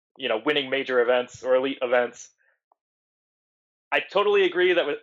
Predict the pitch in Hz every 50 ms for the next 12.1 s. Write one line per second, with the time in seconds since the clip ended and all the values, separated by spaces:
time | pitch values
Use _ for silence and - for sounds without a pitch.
0 | - 143 135 - - - - 156 165 175 175 175 160 156 156 156 156 147 - -
1 | - _ _ - - 160 160 156 170 165 160 151 - - - 151 - - - 135
2 | 135 143 165 - - 160 147 147 147 135 147 147 - 147 147 147 151 147 139 135
3 | 131 127 - - - 113 127 131 135 127 - 123 127 120 107 127 131 127 - -
4 | 139 127 - - 131 131 127 123 123 123 123 117 - _ _ _ _ _ _ _
5 | _ _ - - 139 143 - - - 135 123 131 139 151 165 160 - 131 127 -
6 | - 131 120 127 127 131 131 127 - - - _ _ _ _ _ _ _ - _
7 | _ _ _ - 143 127 - - 151 147 147 147 147 147 143 143 151 160 156 -
8 | 135 127 139 139 135 135 135 120 - 135 135 139 131 123 - 131 131 - - 135
9 | 123 131 147 156 - _ - 127 127 127 127 123 127 131 127 139 135 131 127 -
10 | - 135 127 117 - - 135 131 143 139 127 123 - _ _ _ _ _ _ _
11 | _ _ _ _ - - 165 160 165 160 139 127 - - 135 135 135 135 139 147
12 | 156 185